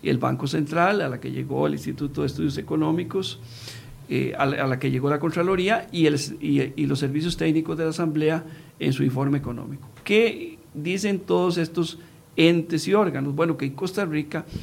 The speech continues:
hay una severa crisis fiscal. ¿Por qué hay una severa crisis fiscal? Porque hay una insuficiencia de ingresos, lo que ha generado un déficit cercano. Hoy estaba viendo los datos de la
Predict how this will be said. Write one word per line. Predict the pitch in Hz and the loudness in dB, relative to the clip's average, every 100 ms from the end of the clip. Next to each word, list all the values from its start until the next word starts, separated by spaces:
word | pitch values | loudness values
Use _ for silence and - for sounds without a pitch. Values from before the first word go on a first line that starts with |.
| - - - | -12 -18 -4
hay | 151 151 | 4 6
una | 156 | 6
severa | 143 123 123 127 | 2 0 0 -2
crisis | 131 - - | -6 -8 -6
fiscal. | 123 - - - - - - | -6 -8 -10 -16 -18 -20 -8
¿Por | 139 | -4
qué | 135 | 2
hay | 175 | 4
una | 190 | 4
severa | 175 165 170 156 | 4 4 2 0
crisis | 170 160 | -2 -4
fiscal? | 170 170 214 214 - - - | -4 2 4 4 0 -14 -2
Porque | 165 139 | 0 4
hay | 160 | 4
una | 190 202 | 4 2
insuficiencia | 196 180 160 156 135 135 165 170 170 175 | 2 2 2 0 -2 -2 2 2 2 2
de | |
ingresos, | 170 170 165 156 170 180 - - - - - | 2 2 2 2 0 -8 -10 -14 -20 -20 -8
lo | 151 135 | -2 0
que | 139 | 4
ha | |
generado | 156 165 160 | 4 6 6
un | 165 160 | 6 6
déficit | 151 170 175 165 | 4 2 -4 -6
cercano. | - 143 135 143 143 175 | -2 -2 0 0 2 2
Hoy | 156 147 | 0 0
estaba | 151 147 151 | -2 0 0
viendo | 151 147 156 | 2 0 0
los | 151 147 | 0 0
datos | 131 143 160 139 | -4 -4 -4 -6
de | 135 | -8
la | 107 | -10